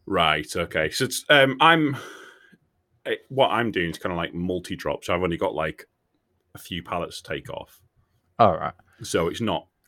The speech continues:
Speaker 1: not as bad, I don't think. But yeah, it is definitely a free-for-all. And
Speaker 2: Yeah, some of 'em I found you can't leave. Like, once you've gone in and found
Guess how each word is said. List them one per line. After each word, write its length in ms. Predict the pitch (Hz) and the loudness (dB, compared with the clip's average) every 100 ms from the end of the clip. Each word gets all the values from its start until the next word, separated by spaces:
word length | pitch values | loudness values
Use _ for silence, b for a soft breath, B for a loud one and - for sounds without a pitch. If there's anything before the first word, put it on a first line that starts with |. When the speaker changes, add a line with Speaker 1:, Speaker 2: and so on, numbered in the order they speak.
| 107 | -6
Speaker 1:
not 320 | 104 95 92 | -2 -2 -2
as 220 | 87 80 | -4 -6
bad, 340 | 78 82 87 - - | -4 -2 -2 -6 -10
I 40 | 82 | -4
don't 240 | 85 80 | -4 -4
think. 360 | 110 85 87 - | -6 -6 -8 -6
But 200 | 92 82 | -2 -2
yeah, 180 | 90 78 | -2 -6
it 280 | 71 78 98 | -6 -8 -10
is 220 | 123 95 | -10 -10
definitely 480 | - 95 - 78 80 | -4 -4 -4 -10 -10
a 60 | 78 | -8
free-for-all. 680 | - 80 - 87 - 71 - _ _ b b b b b | -6 -6 -6 -4 -4 -6 -14 _ _ b b b b b
And 340 | 85 82 78 | -2 0 2
Speaker 2:
Yeah, 240 | 113 113 117 | 6 8 8
some 260 | - 160 147 | 8 6 8
of 140 | 127 | 8
'em 180 | 127 123 | 8 10
I 180 | 131 127 | 8 8
found 360 | - 101 98 | 6 4 4
you 60 | 101 | 0
can't 440 | - 113 113 107 110 | 2 4 4 4 2
leave. 640 | 104 107 104 95 - - _ _ _ _ | 4 4 4 0 -8 -20 _ _ _ _
Like, 200 | - 101 | 4 6
once 220 | 120 131 - | 6 4 2
you've 140 | 110 | 6
gone 200 | 131 117 | 8 8
in 220 | 113 95 | 8 6
and 160 | 92 95 | 4 2
found 580 | - 110 104 95 92 | 4 4 6 2 0